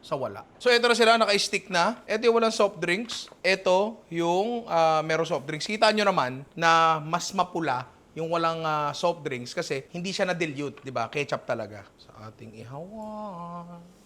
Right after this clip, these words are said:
Tapos meron tayong pamahi dito. Ito lang din yung timpla kahapon na walang soft drinks. Ito yung, ah, walang soft drinks. Ito yung may soft drink. Dito muna tayo sa wala, sa pangkaraniwan. Oh, sarap, oh. The perfect bite, pare.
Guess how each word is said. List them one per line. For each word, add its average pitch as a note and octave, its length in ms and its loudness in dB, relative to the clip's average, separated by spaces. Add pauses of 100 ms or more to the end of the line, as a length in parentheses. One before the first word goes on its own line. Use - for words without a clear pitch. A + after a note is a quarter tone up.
Tapos A#3+ 160 4
meron C4 160 6
tayong B3+ 240 2
pamahi A3+ 240 6
dito. F#3+ 320 0
Ito A3+ 160 0
lang F#4+ 160 -4
din C4+ 160 -6
yung B3+ 80 -10
timpla A#3+ 220 -2
kahapon E3+ 500 -2 (140)
na F#3+ 420 0 (160)
walang G3 240 0
soft E3 220 -2
drinks. - 480 -14 (160)
Ito D3 320 -4
yung, F3+ 560 4 (160)
ah, C3+ 480 -2
walang C#3+ 400 0
soft C#3 240 -4
drinks. F3+ 480 -6 (320)
Ito E3+ 160 -2
yung D#3 160 -2
may C#3 160 -4
soft - 160 -8
drink. - 240 -20
Dito B3 240 -6
muna C#4 160 4
tayo G#3+ 160 4
sa F3 160 4
wala, A#2+ 320 -2
sa E3 560 -4
pangkaraniwan. C#3 640 -8 (240)
Oh, - 160 -20
sarap, A#2 400 -16
oh. A2 80 -16 (240)
The A#2+ 80 -12
perfect A#2+ 400 -6
bite, B2+ 160 -8
pare. A#2 320 -12